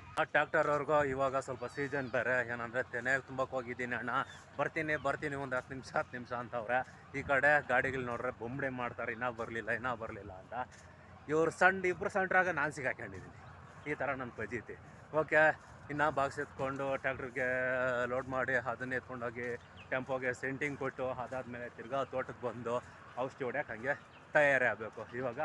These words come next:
ಔಷಧಿನ ಎತ್ಕೊಬರಕ್ಕೆ ಹೋಗ್ತಾ ಇದ್ದೀನಿ. ಮೊನ್ನೆ ಹೊಸಕೋಟೆಗೆ ಹೋಗಿ, ಆ, ತಗೊಬಂದಿದ್ನಲ್ಲ ಅದೇ ಔಷಧಿ. ಇವತ್ತು ತೊಂಡೆ, ಆ, ತೊಂಡೆ ಗಿಡಕ್ಕಲ್ಲ,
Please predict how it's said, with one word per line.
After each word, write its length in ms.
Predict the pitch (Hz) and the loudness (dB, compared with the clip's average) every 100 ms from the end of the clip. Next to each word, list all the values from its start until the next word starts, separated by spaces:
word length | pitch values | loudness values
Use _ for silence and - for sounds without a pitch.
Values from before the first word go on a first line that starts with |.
| 131 | -4
ಔಷಧಿನ 360 | 113 - 127 | -4 -4 -4
ಎತ್ಕೊಬರಕ್ಕೆ 460 | 110 101 113 110 117 | -4 -4 -4 -6 -6
ಹೋಗ್ತಾ 160 | - 123 | -6 -4
ಇದ್ದೀನಿ. 220 | 120 175 - - - - | -2 -2 -4 -20 -16 -6
ಮೊನ್ನೆ 180 | 147 170 | 0 2
ಹೊಸಕೋಟೆಗೆ 480 | 160 - 165 160 151 | 0 -2 -2 -2 -2
ಹೋಗಿ, 220 | 151 160 - - - - 143 | 0 0 -2 -12 -12 -6 0
ಆ, 380 | 135 131 127 120 | 2 2 0 -2
ತಗೊಬಂದಿದ್ನಲ್ಲ 640 | 143 139 135 127 120 131 | -2 -2 -2 -4 -4 -2
ಅದೇ 380 | 139 123 120 135 - | -2 -4 -2 0 -2
ಔಷಧಿ. 320 | 113 - 151 - - - - | -6 -4 -4 -4 -10 -18 -6
ಇವತ್ತು 220 | 127 139 | -4 -4
ತೊಂಡೆ, 240 | 135 135 160 | -2 2 2
ಆ, 200 | 139 131 | 2 0
ತೊಂಡೆ 240 | 120 131 151 | -2 0 0
ಗಿಡಕ್ಕಲ್ಲ, 480 | 135 127 123 120 | -2 -4 -4 -2